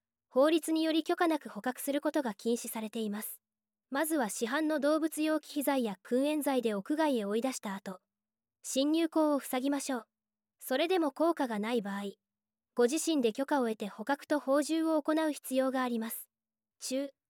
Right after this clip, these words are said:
対応が困難な場合は有料の専門業者に依頼しましょう。捕獲許可申請先、大阪市動物管理センター分室、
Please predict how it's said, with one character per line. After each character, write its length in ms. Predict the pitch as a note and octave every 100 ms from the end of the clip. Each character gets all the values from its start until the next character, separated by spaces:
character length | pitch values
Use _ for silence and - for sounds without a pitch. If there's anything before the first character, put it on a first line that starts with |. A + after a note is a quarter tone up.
| _
対 260 | - D4 E4+
応 120 | E4+
が 120 | E4
困 220 | D#4+ F4 F4
難 180 | D4
な 120 | A#3 F#3+
場 160 | G3+
合 80 | A3 A3
は 100 | G#3
有 280 | F#3+ A3+ D4+
料 180 | D#4+
の 100 | D#4
専 240 | C#4+ C4+ C#4+
門 200 | D#4+ E4
業 180 | E4 E4
者 120 | C4+
に 200 | G#3+ F#3+
依 20 |
頼 160 | G#3 B3+
し 140 | -
ま 100 | A#3
し 120 | -
ょ 60 | A#3
う。 60 | - _ _ _ _ _
捕 140 | B3
獲 200 | A#3+ D#4+
許 120 | - E4
可 120 | D#4+
申 200 | - D4+
請 200 | - C#4
先、 340 | B3 - A#3+ - _ _ _ _
大 140 | A#3+ D#4+
阪 300 | E4+ E4+ D#4+
市 160 | B3+
動 200 | G#3 B3+
物 200 | D4 D#4 -
管 180 | D4
理 100 | D4+
セ 160 | D4 D4+
ン 80 | D4
タ 200 | C4 G#3+
ー 40 |
分 200 | F#3 A#3
室、 300 | A#3 - G3+